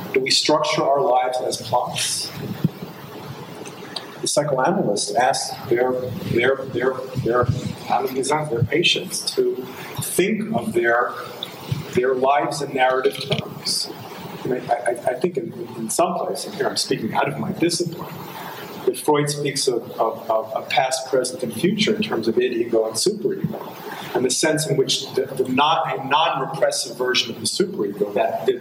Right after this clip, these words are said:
vision of the, of, of the future, the idealized vision of the future, will help me reconstitute my desires, my drives, allow them to speak in a certain way, my past,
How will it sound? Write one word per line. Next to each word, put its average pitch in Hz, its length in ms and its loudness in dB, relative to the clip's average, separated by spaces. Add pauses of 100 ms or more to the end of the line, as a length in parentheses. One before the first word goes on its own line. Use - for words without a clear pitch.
vision 160 340 2
of 104 140 -2
the, - 380 -4
of, 113 200 -2
of - 160 -2
the - 80 -6
future, - 500 2 (1700)
the - 180 2
idealized - 800 2
vision 127 300 0
of - 120 -6
the - 80 -4
future, - 560 2 (640)
will - 160 4
help 170 220 2
me - 120 -2
reconstitute 156 1200 0 (2000)
my - 140 2
desires, 127 680 2
my 117 140 2
drives, 123 500 2
allow 123 240 2
them 127 180 -2
to - 80 -4
speak 170 380 2
in 107 100 4
a 104 60 0
certain - 400 0
way, - 160 2
my - 180 4
past, - 720 0